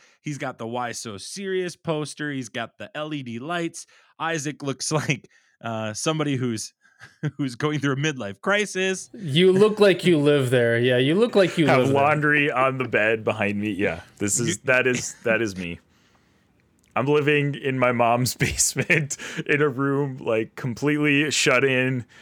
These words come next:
Speaker 3: My job is in here. I never leave this room ever.
Speaker 2: Your Earth Prime, your Earth Prime Zane right now.
Speaker 1: No doubt. And you're two weeks to flatten the curve, Isaac.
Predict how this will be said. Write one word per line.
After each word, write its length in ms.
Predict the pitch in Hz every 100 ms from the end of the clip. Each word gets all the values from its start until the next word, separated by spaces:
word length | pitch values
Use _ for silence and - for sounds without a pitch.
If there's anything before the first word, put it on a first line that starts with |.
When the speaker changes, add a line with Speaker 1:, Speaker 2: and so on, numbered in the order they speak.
| -
Speaker 3:
My 160 | - 131
job 420 | 127 127 117 127
is 180 | 135 127
in 100 | 131
here. 160 | 131 123
I 80 |
never 300 | 113 113 120
leave 200 | 117 113
this 220 | 107 104 101
room 220 | 95 95
ever. 420 | 85 82 85 87 - _
Speaker 2:
Your 360 | 147 147 202 196
Earth 360 | 160 180 180
Prime, 640 | - 156 143 143 143 139 - - - -
your 140 | 175
Earth 300 | 175 185 202
Prime 300 | - 165 160
Zane 340 | 127 127 127 120
right 160 | 107
now. 220 | 104 104 107 -
Speaker 1:
No 140 | 784 135
doubt. 240 | 117 - - - - -
And 460 | 165 196 196 165 147 135
you're 140 | 143
two 340 | 139 - 170 143
weeks 260 | 147 -
to 120 | - 120
flatten 280 | 123 117
the 80 | 110
curve, 300 | - 113 98
Isaac. 380 | 87 80 73 -